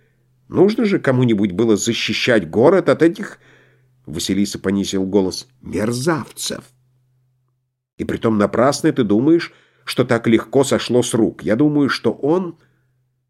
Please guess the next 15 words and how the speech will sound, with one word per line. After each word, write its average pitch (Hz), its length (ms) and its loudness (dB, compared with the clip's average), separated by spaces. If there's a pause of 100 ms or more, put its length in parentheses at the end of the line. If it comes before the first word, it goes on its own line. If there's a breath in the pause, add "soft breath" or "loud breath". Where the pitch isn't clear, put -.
(200)
Ванда 90 340 -4
впилась 98 380 -2
глазами 92 500 0
и 110 60 2
закивала 98 460 0
головой. 95 360 0
"Я 76 180 -12
сама. 85 400 -10 (800)
Сама 101 440 -2
сразу 123 480 0
это 117 220 2
сообразила. 117 680 0 (480)
Конечно, - 420 -8
его 131 220 0
ранили. 123 440 -6